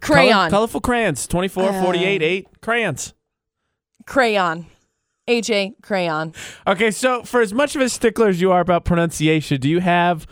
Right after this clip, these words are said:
Speaker 2: words that you pronounce wrong on purpose? Or are you the just pristine definition of right pronunciation all the time?
Speaker 1: Uh, I, I think I have words that I say wrong on purpose. Like
Speaker 2: Like?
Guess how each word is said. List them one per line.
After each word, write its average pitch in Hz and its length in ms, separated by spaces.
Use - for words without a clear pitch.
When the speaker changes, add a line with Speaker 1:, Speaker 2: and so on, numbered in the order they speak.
Speaker 2:
words 151 340
that 147 80
you 151 100
pronounce 151 580
wrong 131 400
on 123 320
purpose? - 720
Or 147 260
are - 20
you 143 420
the 131 240
just 127 400
pristine 147 540
definition 135 560
of 110 160
right 127 200
pronunciation 120 680
all 110 100
the 101 80
time? 110 460
Speaker 1:
Uh, 302 580
I, 285 220
I 320 120
think 349 200
I 339 60
have 254 340
words 240 280
that 240 120
I 226 140
say 226 520
wrong 208 400
on 220 160
purpose. 226 680
Like 220 100
Speaker 2:
Like? 214 360